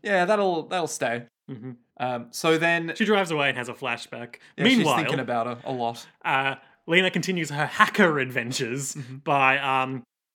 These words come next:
Speaker 2: waiting until sleazy co-worker leaves his cubicle to go on another office date.
Speaker 1: Ugh.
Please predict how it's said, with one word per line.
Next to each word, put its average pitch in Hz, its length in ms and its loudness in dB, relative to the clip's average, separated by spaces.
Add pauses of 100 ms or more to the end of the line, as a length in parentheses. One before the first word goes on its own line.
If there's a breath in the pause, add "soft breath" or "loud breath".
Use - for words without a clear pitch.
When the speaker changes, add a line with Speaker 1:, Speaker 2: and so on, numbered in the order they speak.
(140)
Speaker 2:
waiting 165 280 6
until 160 260 0
sleazy 151 760 0
co-worker 135 840 0
leaves 139 320 0
his 131 140 -6
cubicle 139 560 -2
to - 120 -8
go 135 180 -2
on 131 100 -2
another 131 280 -2
office 127 440 -4
date. 117 480 -6
Speaker 1:
Ugh. 131 320 0